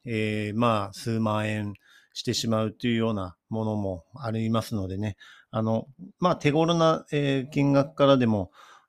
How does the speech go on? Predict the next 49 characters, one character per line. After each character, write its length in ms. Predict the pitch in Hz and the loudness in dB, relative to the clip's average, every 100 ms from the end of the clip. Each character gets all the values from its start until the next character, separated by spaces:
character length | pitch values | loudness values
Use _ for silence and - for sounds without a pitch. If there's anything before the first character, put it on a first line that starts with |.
| - | -10
あ 120 | 110 | -4
の 720 | 104 104 104 104 104 104 107 120 | -2 -2 -2 -2 -4 -6 -8 -6
ー、 20 | |
そ 120 | 123 | -2
の 100 | 117 | -2
形 460 | - 123 127 - 120 | -2 -2 -2 -2 -6
っ 80 | |
て 100 | - | -4
い 20 | 123 | -4
う 20 | |
か 100 | 95 | -4
ね、 140 | 95 - | -4 -6
測 200 | 110 - | -10 0
定 160 | 127 | 2
方 220 | 117 139 | 2 0
法 220 | 117 110 95 | 0 -4 -6
っ 40 | |
て 140 | - | -2
い 40 | 131 | 2
う 20 | |
の 100 | 113 | 2
は、 140 | 92 - - _ _ _ - | 0 -4 -20 _ _ _ -12
え 360 | 101 98 98 | -8 -8 -8
ー、 20 | 98 | -6
で 120 | 107 | -4
き 120 | 131 | 0
る 100 | 120 | 2
の 120 | 101 | 2
か 140 | 104 101 | 0 -2
な 160 | 104 | -2
っ 100 | 95 | -4
て 80 | - | -4
い 40 | 104 | -4
う 20 | |
ふ 120 | - | 0
う 20 | |
に 100 | 110 | 0
思 240 | 98 110 113 | 2 2 4
い 80 | |
ま 140 | 113 117 | 2 0
す 140 | - | -2
の 180 | 98 95 | -4 0
で、 280 | 127 131 101 - - - - | 2 2 0 -4 -6 -6 -2
え 180 | 110 104 | 0 0
ー、 80 | |
体 100 | - 120 | 2 2
脂 60 | |
肪 280 | 113 127 131 | 2 2 4
率、 200 | 120 - | 4 0